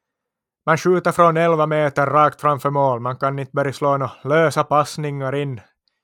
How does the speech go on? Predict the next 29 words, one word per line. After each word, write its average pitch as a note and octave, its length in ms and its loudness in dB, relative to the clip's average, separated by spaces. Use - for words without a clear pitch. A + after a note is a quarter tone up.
mitt D#3 280 -6
på D#3 100 2
målvakten C#3 680 0
bara, B2 220 -2
utan A2+ 380 -6
skjut E3+ 220 -2
nu, D#3 100 -2
om, D#3+ 260 0
om E3 180 -4
man E3 140 0
är D#3+ 60 2
osäker D3+ 560 0
än, C#3 140 -4
så - 140 -4
är C#3 60 0
det C#3 60 -4
väl C#3 140 -2
bara C#3 220 -2
som C3+ 160 -8
att B2+ 140 -8
skjuta C#3+ 340 -4
hårt C#3 220 0
mot C3+ 240 -6
ett C3 120 -6
hörn C#3 360 2
då, A2 120 -10
så A#2 120 -10
att G#2+ 180 -12
man, A#2 200 -12